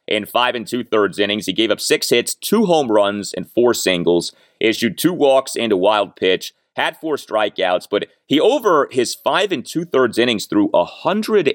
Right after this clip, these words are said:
eight pitches. I mean, that is Erick Fedde-like and then some in terms of pitch inefficiency. A hundred eight pitches in five and two-thirds innings.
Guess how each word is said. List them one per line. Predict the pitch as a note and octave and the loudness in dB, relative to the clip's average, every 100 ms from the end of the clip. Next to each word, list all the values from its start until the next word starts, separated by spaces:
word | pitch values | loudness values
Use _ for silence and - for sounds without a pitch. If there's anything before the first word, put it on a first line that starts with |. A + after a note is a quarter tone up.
| - | 0
eight | C3+ C3+ - | 0 0 -6
pitches. | _ C3+ - C#2+ G1+ - | _ -2 -2 -6 -6 -4
I | |
mean, | F#2+ F2+ - _ _ | -4 -4 -10 _ _
that | - B3 | -2 0
is | A3 C#3 G2+ - _ | 0 -2 -8 -16 _
Erick | F3 A3+ G3 | -2 0 -4
Fedde-like | - F3+ G3+ D#3+ E3+ F3 | -2 -2 0 0 0 0
and | C3+ A2 | -4 0
then | D3 F3 | 0 0
some | - G2+ | -2 -2
in | F2+ | -2
terms | E2+ D3+ C3 | -4 -4 0
of | G#2 | -4
pitch | - E3+ - | 0 0 2
inefficiency. | B2 - C#3 B2 - D#2+ | 0 2 0 0 -2 0
A | |
hundred | D2+ - C#4 - - C3 - | 0 -4 -4 -2 0 0 2
eight | C#3+ D#3 | 0 0
pitches | _ C#3+ - C#2 G#1 - _ _ _ | _ -2 0 -4 -4 -12 _ _ _
in | G#2 G2+ | -4 -4
five | - A#2+ C3 | -2 0 0
and | G#2+ | -6
two-thirds | - B2+ - G#2 F#2+ G#2 | -8 -8 0 0 0 -2
innings. | A2+ F#2+ | -2 -4